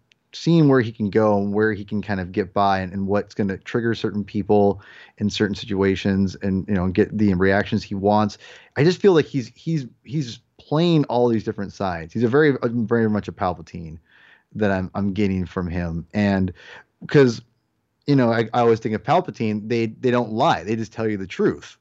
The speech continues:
you know? And, and it's, it's just interesting that he, you know, he can, he can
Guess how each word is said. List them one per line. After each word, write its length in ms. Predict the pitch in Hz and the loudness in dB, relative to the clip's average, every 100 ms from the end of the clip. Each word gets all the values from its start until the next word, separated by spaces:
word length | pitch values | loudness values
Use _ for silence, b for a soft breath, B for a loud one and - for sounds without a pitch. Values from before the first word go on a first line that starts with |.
| _ - | _ -4
you 140 | 113 | -2
know? 340 | 98 107 127 - | -2 -2 -4 -4
And, 420 | 127 120 117 107 - | -2 0 -2 -4 -6
and 120 | 127 | -6
it's, 220 | 123 - _ _ | -6 -8 _ _
it's 140 | 139 139 | -8 -6
just 140 | 165 | -4
interesting 520 | 175 151 113 92 87 | -2 -4 -4 -8 -8
that 280 | 90 95 92 b b b b b | -6 -6 -6 b b b b b
he, 500 | - 113 110 107 - - | -6 -2 0 -2 -4 -2
you 100 | 110 | 0
know, 60 | |
he 120 | 101 113 | 0 -6
can, 140 | 104 | -8
he 120 | 113 | -8
can 240 | 104 95 | -8 -8